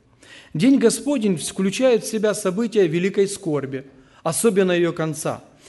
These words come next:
когда, э, когда Антихрист, который будет править в семи-, в этот период семи-, семилетней скорби, он, э,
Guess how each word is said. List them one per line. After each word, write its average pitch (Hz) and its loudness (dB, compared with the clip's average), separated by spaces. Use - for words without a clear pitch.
когда, 156 2
э, 147 0
когда 156 0
Антихрист, 156 -4
который 165 0
будет 156 -4
править 170 2
в - -12
семи-, 151 -2
в 147 2
этот 139 -4
период 156 -2
семи-, 151 -4
семилетней 156 -2
скорби, 160 0
он, 175 2
э, 147 -2